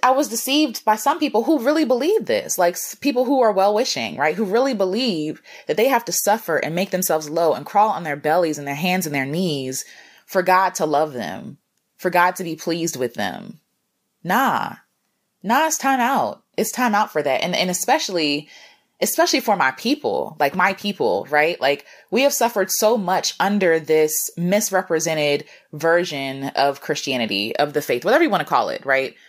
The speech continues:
We've suffered so much and for so long under this lie, this farce, this, this deception.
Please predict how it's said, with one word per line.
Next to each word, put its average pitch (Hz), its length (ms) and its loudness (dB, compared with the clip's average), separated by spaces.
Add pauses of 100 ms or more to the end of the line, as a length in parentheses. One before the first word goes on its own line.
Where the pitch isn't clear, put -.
(300)
We've 220 440 0
suffered 196 500 0
so 208 600 2
much - 720 -2 (120)
and 180 140 -2
for 147 120 0
so 202 600 2
long 131 600 0 (440)
under 196 400 2
this - 720 0 (580)
lie, 160 720 0 (260)
this 185 200 0
farce, 233 680 2 (300)
this, - 420 -2 (400)
this 196 140 0
deception. - 880 -2